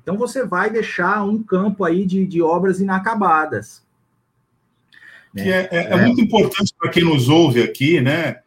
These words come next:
Speaker 2: Isso que o Douglas tá falando, que ele acabou de, é, ressaltar, né? Então, se, se você não tem política, na verdade, e a consequência vai ser essa, né? Vários pontos da cidade você vai ter verdadeiros, é, o-, obra-,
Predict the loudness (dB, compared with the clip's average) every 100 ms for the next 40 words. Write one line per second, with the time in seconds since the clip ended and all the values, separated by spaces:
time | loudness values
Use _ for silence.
0 | _ _ -2 -2 -2 0 2 4 2 -2
1 | -4 -2 -4 -4 -4 -4 -4 -4 -4 -2
2 | -2 -2 -2 -2 -4 -6 -4 -6 -6 -8
3 | -8 -6 -8 -6 -4 -4 -6 -8 -12 _
4 | _ _ -8 -4 -2 -2 0 0 0 2
5 | 2 2 -2 0 0 -2 -10 -14 -14 -18
6 | _ _ -20 _ -8 -4 -2 0 0 0
7 | 0 -4 -4 -4 -2 -2 -2 -4 -6 -6
8 | -8 -6 -6 -6 -8 -6 -4 -2 -2 -6
9 | -10 -12 -14 -20 _ _ -4 -2 -4 -6
10 | -8 -8 -6 -8 -8 -6 -4 -4 -6 -8
11 | -6 -8 -8 -16 _ 0 4 4 4 2
12 | 2 -2 -6 -14 -20 _ _ -6 -4 -4
13 | -2 2 2 2 -4